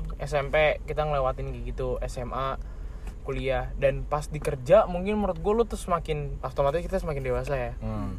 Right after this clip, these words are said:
Speaker 1: Dan itu pasti pemikiran lu makin dewasa, otomatis semakin luas.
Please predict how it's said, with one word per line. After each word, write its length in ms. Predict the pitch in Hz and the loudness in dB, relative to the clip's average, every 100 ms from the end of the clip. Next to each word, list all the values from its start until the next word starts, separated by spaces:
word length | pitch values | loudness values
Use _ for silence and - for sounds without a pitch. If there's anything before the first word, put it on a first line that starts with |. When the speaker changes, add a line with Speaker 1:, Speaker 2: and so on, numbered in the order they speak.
| - | -2
Speaker 1:
Dan 480 | 135 131 131 127 127 - - - - - | -2 0 -2 -4 -4 -4 -6 -6 -8 -8
itu 140 | - | -6
pasti 340 | 165 165 - 170 - - | -4 -2 -4 -4 -6 -6
pemikiran 420 | - 147 139 143 143 | -4 -4 -2 0 0
lu 140 | 165 | 2
makin 260 | 185 156 143 | 0 0 0
dewasa, 380 | 139 131 139 196 | 0 0 4 6
otomatis 340 | - 139 143 | 8 6 2
semakin 220 | 165 160 139 | 0 -2 -2
luas. 380 | 143 151 - | 0 0 -2